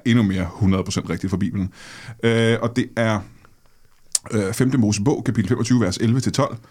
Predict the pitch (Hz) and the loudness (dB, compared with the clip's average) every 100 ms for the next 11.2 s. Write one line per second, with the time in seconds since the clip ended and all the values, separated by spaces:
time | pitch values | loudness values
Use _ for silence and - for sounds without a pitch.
0 | - - - - _ - 117 120 117 113 | -20 -20 -20 -20 _ 0 0 2 2 2
1 | 113 - 117 123 - 208 - 123 151 - | 0 0 0 0 2 2 6 6 4 -2
2 | - - 117 117 - _ 127 110 92 - | -10 -2 0 0 -4 _ 4 4 4 -2
3 | - 143 170 170 113 - - 101 101 107 | -4 -2 -2 -2 -4 -6 -6 -4 0 2
4 | 120 151 156 - 107 117 151 - 87 87 | 2 2 0 0 2 2 0 -2 -2 -2
5 | 90 101 - - 95 - - - - - | 0 -2 -2 -2 0 0 -6 -20 -20 -20
6 | - - 104 123 113 - 104 104 - 139 | -20 0 2 2 2 0 2 2 -2 -2
7 | - 107 104 123 117 - - - - 220 | 0 0 2 2 2 0 -8 -6 -2 -2
8 | - - 117 98 104 - - _ - - | -2 0 2 2 -2 -4 -20 _ -20 -20
9 | - - 117 131 151 151 165 190 180 135 | -20 -2 4 6 6 4 2 4 2 2
10 | 110 104 - 139 147 143 120 92 101 120 | 2 2 2 0 2 2 2 2 2 4
11 | 107 | 4